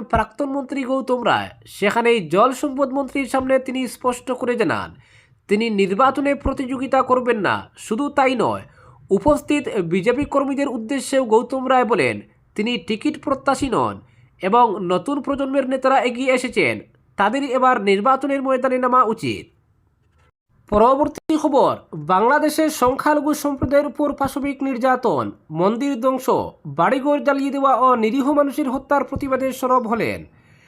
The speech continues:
আসাম বিশ্ববিদ্যালয়ের শিক্ষাকর্মীরা। আসাম বিশ্ববিদ্যালয় অশিক্ষক কর্মচারী সংস্থা অর্থাৎ আনটিআর উদ্যোগে বিশ্ববিদ্যালয়ের প্রশাসনিক ভবনের সামনে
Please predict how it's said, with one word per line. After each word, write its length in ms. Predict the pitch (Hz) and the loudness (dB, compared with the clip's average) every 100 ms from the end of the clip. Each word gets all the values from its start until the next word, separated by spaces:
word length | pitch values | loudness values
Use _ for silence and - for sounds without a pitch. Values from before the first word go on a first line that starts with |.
| _ - _ | _ -20 _
আসাম 320 | 175 208 277 277 | -2 2 0 0
বিশ্ববিদ্যালয়ের 680 | 269 - 262 233 262 269 262 | -4 -4 -6 -6 0 0 0
শিক্ষাকর্মীরা। 960 | - 262 - 269 262 254 247 220 117 87 - _ _ _ _ _ _ _ _ _ _ | -4 -10 -4 -4 0 0 0 0 -2 -4 -12 _ _ _ _ _ _ _ _ _ _
আসাম 300 | 180 196 247 202 | -2 2 2 4
বিশ্ববিদ্যালয় 720 | 175 208 294 285 247 294 294 - | -2 -2 -2 -4 0 4 4 4
অশিক্ষক 520 | 220 254 302 302 285 285 | 0 0 -4 -4 -4 0
কর্মচারী 500 | 277 269 269 269 262 | 0 0 -2 -2 -2
সংস্থা 340 | - 262 226 254 | -4 -6 0 0
অর্থাৎ 340 | 247 247 247 247 | 2 2 0 0
আনটিআর 500 | 196 240 233 254 247 | -2 -2 -2 -2 0
উদ্যোগে 400 | 220 196 220 196 110 92 - 131 120 | -2 -6 -2 0 0 -4 -14 -18 -4
বিশ্ববিদ্যালয়ের 800 | 202 - 302 285 240 285 285 277 | -4 -2 -2 -2 -2 2 2 2
প্রশাসনিক 640 | - 226 277 269 269 269 | -4 -2 -2 -2 -4 -4
ভবনের 360 | 254 269 269 262 | -4 -4 -4 -2
সামনে 280 | 269 262 | -2 0